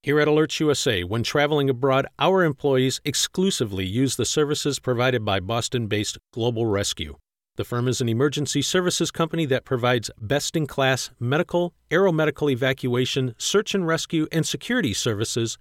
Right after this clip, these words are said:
to individuals, corporations, travelers, and expeditions worldwide. You can read more about Global Rescue by simply visiting their website at global rescue dot com or look for the link in this week's issue of the Threat Journal newsletter.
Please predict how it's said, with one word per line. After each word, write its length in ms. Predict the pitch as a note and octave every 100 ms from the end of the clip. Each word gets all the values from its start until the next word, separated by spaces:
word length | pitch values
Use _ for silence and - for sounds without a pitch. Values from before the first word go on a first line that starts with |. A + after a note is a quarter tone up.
| _
to 180 | - -
individuals, 600 | D#3 F3 D#3 D3 D3 C#3
corporations, 800 | - D#3 - A#2+ B2 - A#2+ - -
travelers, 600 | - C3+ C#3 C#3 C3+ -
and 160 | C#3 B2+
expeditions 840 | D3 - - B2+ C3 - G#2 -
worldwide. 680 | - A2+ A2+ G2+ A#2 F#2 D#2+ - _ _ -
You 120 | A2+
can 160 | C#3 C3
read 220 | B2 A2
more 180 | C3 D3+
about 240 | C#3 C3+
Global 300 | A#2 C3+ D3
Rescue 480 | A#2+ A2+ - A#2+ A#2+ -
by 80 | G2+
simply 340 | - A#2+ B2+
visiting 400 | G#2 B2+ B2+ B2
their 140 | A2
website 480 | G#2+ B2+ C3 D#3+ D#3+ -
at 160 | A2
global 300 | A2 G#2+ G#2
rescue 400 | A2 A#2 - G#2+
dot 240 | G2+ F#2 -
com 380 | D3+ D#3+ D#3+ - -
or 100 | A#2
look 180 | A#2+ C3+
for 120 | D3+
the 100 | C3+
link 260 | C3+ D#3 -
in 160 | D3 D3
this 180 | D#3 E3
week's 220 | D3 D#3
issue 260 | D3 B2
of 140 | G#2+ G#2+
the 100 | G#2+
Threat 220 | A2 G#2+
Journal 260 | A#2 G2 G2+
newsletter. 480 | B2+ A#2+ F#2 -